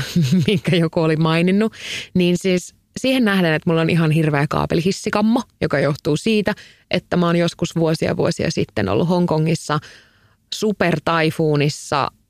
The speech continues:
ja jäänyt jumiin kaapelihissiin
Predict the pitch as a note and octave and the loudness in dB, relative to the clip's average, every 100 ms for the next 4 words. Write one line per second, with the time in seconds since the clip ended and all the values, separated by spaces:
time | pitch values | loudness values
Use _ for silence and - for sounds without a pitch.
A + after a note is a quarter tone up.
0 | _ _ _ _ _ _ - D#3+ E3 E3+ | _ _ _ _ _ _ -4 0 2 2
1 | E3 D#3 D#3 D#3+ D3+ D#3 A#3 B3 G3 D#3+ | 2 0 2 2 2 0 0 -2 0 0
2 | D3 D3+ D3+ - - C#3 F3+ | 0 0 -2 -6 -2 0 0